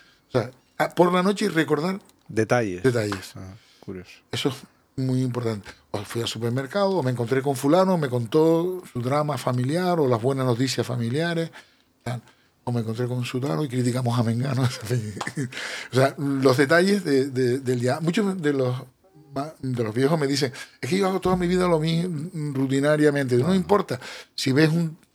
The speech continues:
Speaker 1: capítulo de televisión, recuerdas qué pasó en
Speaker 2: Y
Speaker 1: ese
Speaker 2: ser,
Speaker 1: capítulo
Speaker 2: y
Speaker 1: de
Speaker 2: ser,
Speaker 1: esa
Speaker 2: y ser
Speaker 1: noche.
Speaker 2: positivo en tus apreciaciones.
Speaker 1: Mira, eso es muy recomendable, pero eso es algo que hay personas que no lo son. A mí el positivismo,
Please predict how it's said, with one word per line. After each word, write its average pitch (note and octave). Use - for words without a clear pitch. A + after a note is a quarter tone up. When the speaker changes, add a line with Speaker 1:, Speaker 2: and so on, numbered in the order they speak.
Speaker 1:
capítulo D3+
de B2+
televisión, C3
recuerdas D#3+
qué E3
pasó D#3+
en D#3
Speaker 2:
Y D#3
Speaker 1:
ese D3+
Speaker 2:
ser, D3+
Speaker 1:
capítulo D3
Speaker 2:
y -
Speaker 1:
de C#3+
Speaker 2:
ser, -
Speaker 1:
esa D3+
Speaker 2:
y C3
ser D#3+
Speaker 1:
noche. B2
Speaker 2:
positivo D3
en A#2+
tus B2
apreciaciones. A#2
Speaker 1:
Mira, B2+
eso B3+
es C#3+
muy E3+
recomendable, A2+
pero C#3
eso G3+
es E3
algo F3+
que D3
hay D3
personas F#3+
que E3+
no D3+
lo D3+
son. E3+
A C#3+
mí G3
el G#3+
positivismo, C#3